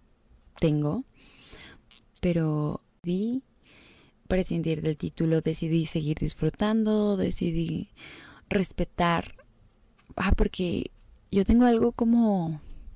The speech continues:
que siempre pongo de ejemplo, que es de Los Auténticos Decadentes,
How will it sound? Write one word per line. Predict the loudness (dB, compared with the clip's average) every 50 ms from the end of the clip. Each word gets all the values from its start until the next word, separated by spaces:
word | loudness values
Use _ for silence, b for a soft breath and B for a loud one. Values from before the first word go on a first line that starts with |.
| -20 _ _ _ B B B B B B B B B B B B B -20 -12 -6 -2 0 0 2 0 -2 -4 -6 _ _ _ -20 -20 -20 _ _ _ -20 -6
que | -4 -2
siempre | 0 0 0 0 0 0
pongo | 2 2 2 2 2
de | 2
ejemplo, | 2 2 0 0 0 0 0 0 0 -2 -4 _ _ _ _
que | -4 -2 0 0 2 2 2 2 0
es | 2 2
de | 2 2 2 0 -2 -6 -10 _ _ _ _ _ _ -2
Los | -2 0 0 0
Auténticos | -2 0 -2 -2 -2 0 -2 -2 -2
Decadentes, | 0 -2 0 2 2 0 2 0 0 -2 -2 -6